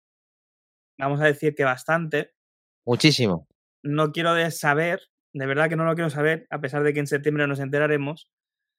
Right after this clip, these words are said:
Speaker 1: del precio que va a tener el próximo terminal que, eh, Iván no se va a comprar porque va a ser muy parecido al iPhone doce Pro que tiene <laughs> y que,
Speaker 2: <laughs>
Speaker 1: por lo tanto, pues se va a quedar con el que tiene.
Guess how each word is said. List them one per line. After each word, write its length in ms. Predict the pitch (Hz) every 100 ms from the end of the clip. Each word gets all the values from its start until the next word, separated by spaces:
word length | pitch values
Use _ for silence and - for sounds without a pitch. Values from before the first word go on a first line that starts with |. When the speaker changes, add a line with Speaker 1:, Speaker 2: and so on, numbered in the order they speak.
| _ _
Speaker 1:
del 440 | - 139 143 143 147
precio 340 | 151 147 160
que 80 | 151
va 80 | 147
a 80 | 143
tener 240 | 143 143
el 160 | 143 131
próximo 440 | 143 135 143 143
terminal 540 | 143 143 139 143 151 -
que, 400 | 139 139 160 -
eh, 140 | 139 131
Iván 320 | 135 139 143
no 300 | 139 156 185
se 160 | 151 139
va 100 | 143
a 60 |
comprar 480 | 151 151 156 151 - _ _ _ _ -
porque 180 | 135 135
va 60 |
a 40 | 135
ser 120 | 143
muy 100 | 143
parecido 380 | 143 139 139 151
al 80 | 127
iPhone 280 | 131 139 139
doce 340 | 139 143 139
Pro 200 | 151 147
que 120 | 139
tiene 400 | 156 156 160 - _ - - -
<laughs> 480 | 139 - - 147 - _ 160 - - -
y 80 | 151
que, 100 | 147
Speaker 2:
<laughs> 460 | 139 156 135 147 127 _ _ _ -
Speaker 1:
por 160 | 147 147
lo 100 | 143
tanto, 360 | 135 139 156
pues 140 | 156 139
se 80 | 135
va 100 | 131
a 40 |
quedar 200 | 131 131
con 100 | 131
el 60 | 135
que 100 | 160
tiene. 300 | 220 147